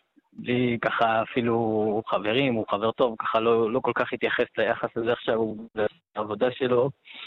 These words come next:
למד את מה שצריך לעשות, וזה לא החברים שלו, זה לא המחלקה האורגנית, הוא חבר אליהם בצורה מהירה. ו-, אה, למד את מה שצריך בשקט, בצורה מקצועית,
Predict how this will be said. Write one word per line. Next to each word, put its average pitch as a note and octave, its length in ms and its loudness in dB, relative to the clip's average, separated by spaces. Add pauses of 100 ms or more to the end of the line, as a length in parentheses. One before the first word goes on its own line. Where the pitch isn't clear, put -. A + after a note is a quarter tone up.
(420)
למד A#2+ 460 0
את - 180 -20
מה A2+ 80 -10
שצריך - 280 -8
לעשות, A#2 420 0
וזה G#2+ 160 -6
לא A#2 140 0
החברים A2+ 400 -2
שלו, G#2+ 300 0
זה G2+ 100 0
לא G#2+ 180 0
המחלקה A2 380 -4
האורגנית, G#2+ 440 0
הוא - 80 -20
חבר A2 380 0
אליהם G#2 220 -2
בצורה A2 320 -6
מהירה. A2 340 -2 (1040)
ו-, G2+ 380 0 (920)
אה, F#2 500 -2 (600)
למד G#2 280 -2
את G2 120 -12
מה A2+ 100 -2
שצריך - 460 -2
בשקט, - 440 -8
בצורה - 340 -12
מקצועית, C#3+ 480 -4